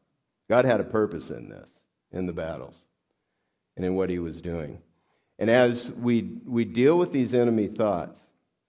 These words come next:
God commanded Joshua, and God commands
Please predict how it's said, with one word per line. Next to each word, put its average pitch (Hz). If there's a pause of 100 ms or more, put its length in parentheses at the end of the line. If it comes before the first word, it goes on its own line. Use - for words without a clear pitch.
(640)
God 113
commanded 104
Joshua, 80
and 80
God 90
commands 87